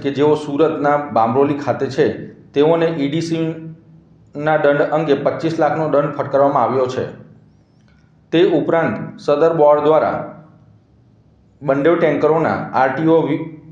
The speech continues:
વિભાગમાં રજિસ્ટ્રેશન કેન્સલ કરવા માટે પણ જાણ કરવામાં આવી છે. સાથે જ દહેજ અને પાનોલી ખાતે આવેલી બંને કંપનીઓને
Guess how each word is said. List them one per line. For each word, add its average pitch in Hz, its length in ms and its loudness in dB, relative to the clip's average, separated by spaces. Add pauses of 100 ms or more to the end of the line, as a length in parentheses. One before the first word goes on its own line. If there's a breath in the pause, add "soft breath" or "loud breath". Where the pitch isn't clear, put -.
(400)
વિભાગમાં 151 540 0 (280)
રજિસ્ટ્રેશન 156 560 -2
કેન્સલ 147 400 -2
કરવા 147 240 2
માટે 143 160 0
પણ 143 280 -4
જાણ 131 200 -2
કરવામાં 123 300 0
આવી 107 260 -2
છે. 107 100 -8 (520 soft breath)
સાથે 143 340 2
જ 170 80 0 (720)
દહેજ 165 400 2
અને 156 240 0 (320)
પાનોલી 151 400 2
ખાતે 147 300 0
આવેલી 135 420 0 (400)
બંને 147 260 2 (100)
કંપનીઓને 151 560 0